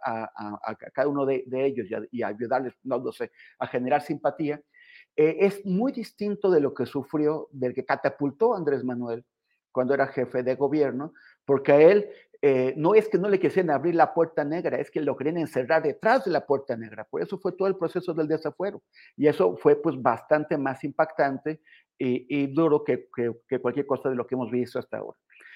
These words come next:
Entonces, este, pues, yo creo que, que igual si, si, si, si les parece a ustedes, sería el, el momento de ver cuál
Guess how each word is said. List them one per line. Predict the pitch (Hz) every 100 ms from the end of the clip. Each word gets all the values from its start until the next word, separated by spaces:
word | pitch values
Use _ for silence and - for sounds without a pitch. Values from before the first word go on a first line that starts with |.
| - -
Entonces, | - 233 226 214
este, | 196 190
pues, | 180
yo | 190 220
creo | 208 208
que, | 202 202 -
que | 147 135
igual | 139 139 180
si, | 185 170
si, | - 135 123
si, | - 131 131
si | 127
les | 135
parece | 131 151 165 180
a |
ustedes, | - 160 160
sería | 160 127 139
el, | 147 - -
el | 131
momento | 127 127 135 151
de | 131
ver | 135 131
cuál | 135 131